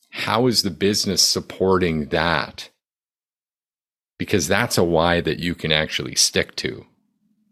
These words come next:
especially when it includes those around you, like your family and whoever else is in that vision with you. That's so simple to do, Joe, and so few of us give ourselves the time and the grace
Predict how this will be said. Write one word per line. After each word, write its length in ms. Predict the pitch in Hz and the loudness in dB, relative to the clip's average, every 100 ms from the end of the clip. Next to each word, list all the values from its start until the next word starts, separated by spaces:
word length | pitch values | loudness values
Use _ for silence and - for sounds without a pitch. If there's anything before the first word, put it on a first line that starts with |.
| _ _ _ _ _ - | _ _ _ _ _ -2
especially 480 | - - 110 - 98 | 0 2 2 2 4
when 160 | 90 | 4
it 100 | 80 | 2
includes 480 | 78 - 92 85 71 | 0 0 0 0 0
those 300 | 78 85 78 | 2 2 0
around 400 | 73 76 82 78 | -2 0 0 -2
you, 100 | 76 | -2
like 240 | 73 71 | -2 -2
your 80 | 78 | -6
family 600 | - 80 78 78 76 73 | -2 -2 0 0 -2 -4
and 80 | 71 | -4
whoever 360 | 82 92 98 90 | 0 0 4 4
else 300 | 92 90 71 | 4 2 -2
is 80 | - | -2
in 300 | 95 90 82 | 0 2 2
that 240 | 69 65 | 0 0
vision 360 | 71 76 76 60 | -2 -2 -4 -8
with 220 | - - | -10 -10
you. 240 | 53 - _ _ _ _ _ _ _ _ _ _ _ _ - | -14 -18 _ _ _ _ _ _ _ _ _ _ _ _ -4
That's 200 | 98 - | -2 2
so 320 | - 110 127 | 2 4 2
simple 460 | - - 110 113 92 | 2 2 2 2 0
to 80 | |
do, 260 | 82 82 95 | 0 0 0
Joe, 380 | 90 98 110 - | 2 4 4 2
and 160 | 92 82 | -6 -2
so 340 | - 98 98 | 0 2 0
few 360 | - - 98 98 | -2 -2 2 2
of 120 | 82 | 2
us 220 | 78 - | 0 0
give 260 | - 87 90 | 0 0 2
ourselves 560 | 85 - 85 85 - | 2 2 0 0 -2
the 100 | 73 | -6
time 480 | - - 87 92 107 | -6 -4 -2 0 0
and 100 | 95 | 0
the 60 | 76 | -2
grace 580 | - 80 85 107 - | -2 -2 0 0 -2